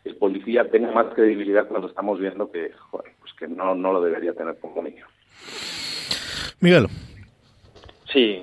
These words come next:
Speaker 3: sí. Do-, dos partes. La primera, lo que dice Luis, el terror que te, que te inculca el ver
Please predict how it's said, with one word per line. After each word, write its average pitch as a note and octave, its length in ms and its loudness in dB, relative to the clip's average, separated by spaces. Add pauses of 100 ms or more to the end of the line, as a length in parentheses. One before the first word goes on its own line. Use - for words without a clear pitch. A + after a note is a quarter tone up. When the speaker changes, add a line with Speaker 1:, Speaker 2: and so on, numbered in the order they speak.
(140)
Speaker 3:
sí. A2 160 2 (200)
Do-, C3 300 6
dos C3+ 360 6
partes. F#2+ 480 4
La G#2 200 4
primera, A2 580 6
lo B2 140 0
que G#2 100 -6
dice G#2 280 -6
Luis, A2 320 -4 (100)
el F#2+ 380 -8
terror G2 480 -2
que A#2 140 2
te, G#2+ 840 4
que A2 100 -8
te G2+ 340 -2
inculca A#2 760 2 (220)
el G#2 220 -2
ver G#2 260 2